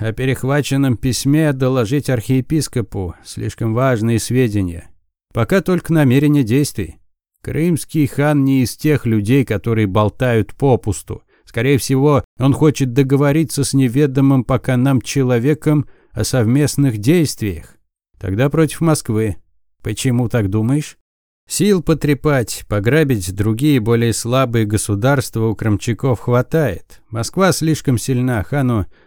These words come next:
нужен союзник. Ха, ты как будто мои мысли прочитал, сам об этом так же подумал.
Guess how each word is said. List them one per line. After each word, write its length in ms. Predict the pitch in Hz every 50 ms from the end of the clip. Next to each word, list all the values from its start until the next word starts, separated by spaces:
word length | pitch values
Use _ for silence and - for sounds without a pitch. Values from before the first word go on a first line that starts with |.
| -
нужен 320 | - 139 143 131 135 135 113
союзник. 720 | - - 143 143 143 135 110 90 90 - - - - - _ _ _ _ _ _ _ _
Ха, 260 | - - 165 170 131 - - - _ _ _ _ -
ты 140 | - 127 131
как 200 | - 160 156 139
будто 300 | 143 156 165 147 - -
мои 140 | 151 151 160
мысли 360 | 165 196 190 156 - - 131
прочитал, 540 | 113 - 131 127 - - - - 117 104 98
сам 260 | - - 143 135 117
об 140 | 117 107 107
этом 260 | 113 104 - 120 110
так 200 | - - 113 92
же 80 | - -
подумал. 500 | - 117 107 95 101 95 90 85 85